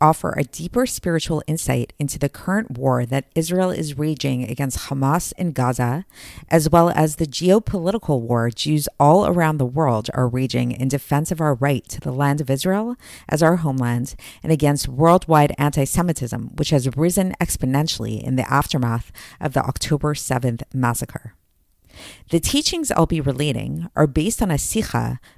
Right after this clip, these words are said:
by, given by the Lubavitcher Rebbe in the year Tafshin Chaf Vav, or in the Hebrew year of five seven two six, or the English year of nineteen sixty-five. And the sicha is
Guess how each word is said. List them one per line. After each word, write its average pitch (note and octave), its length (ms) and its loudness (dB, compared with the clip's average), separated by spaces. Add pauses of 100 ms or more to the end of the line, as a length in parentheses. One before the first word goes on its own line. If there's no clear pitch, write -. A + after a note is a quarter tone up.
by, D3 140 6
given E3+ 360 2
by F3+ 120 4
the D3+ 120 -2
Lubavitcher C#3+ 520 2
Rebbe C3+ 420 0 (260)
in D#3+ 160 2
the D3 80 -2
year D3 280 2
Tafshin - 600 0 (120)
Chaf D#3+ 160 0
Vav, B2 400 0 (480)
or F3 160 10
in E3+ 100 6
the E3 80 4
Hebrew A#3 380 2
year D#3+ 260 4
of C#3+ 200 2
five E3 280 6
seven D3+ 320 0
two C#3 180 -4
six, - 640 -4
or D#3+ 120 2
the D3 160 0
English F3 360 0
year C3 220 2
of C#3+ 220 -2
nineteen C#3+ 420 0
sixty-five. D3+ 840 -2 (520)
And D#3+ 260 6
the D3+ 200 0
sicha F3 600 2
is D3+ 220 0